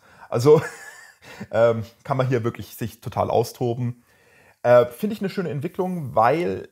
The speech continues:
ich hab schon immer mal die Hoffnung gese-, äh, gehegt, dass mehr Hersteller auf diesen Zug aufspringen mit diesem Trigger-Housing, ähm, weil ich das eine sehr schöne Möglichkeit finde, eben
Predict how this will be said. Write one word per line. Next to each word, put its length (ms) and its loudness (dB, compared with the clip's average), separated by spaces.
ich 380 -8
hab 140 -6
schon 120 -12
immer 160 -2
mal 120 0
die 120 -6
Hoffnung 320 -4
gese-, 380 -4
äh, 180 -4
gehegt, 520 -8
dass 180 -6
mehr 460 -2
Hersteller 480 -2
auf 100 -2
diesen 240 -10
Zug 240 -14
aufspringen 640 -8
mit 160 -6
diesem 560 -8
Trigger-Housing, 800 -2
ähm, 480 0
weil 180 -12
ich 80 -10
das 120 -14
eine 80 -6
sehr 220 -4
schöne 260 -6
Möglichkeit 520 -8
finde, 560 -4
eben 560 -6